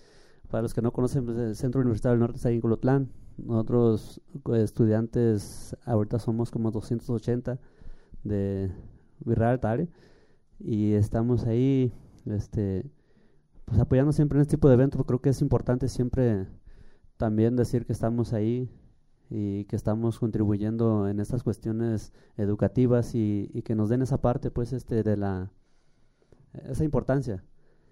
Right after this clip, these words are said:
Y está en proceso lo de la,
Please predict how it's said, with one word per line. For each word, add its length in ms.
Y 360
está 260
en 80
proceso 520
lo 120
de 120
la, 520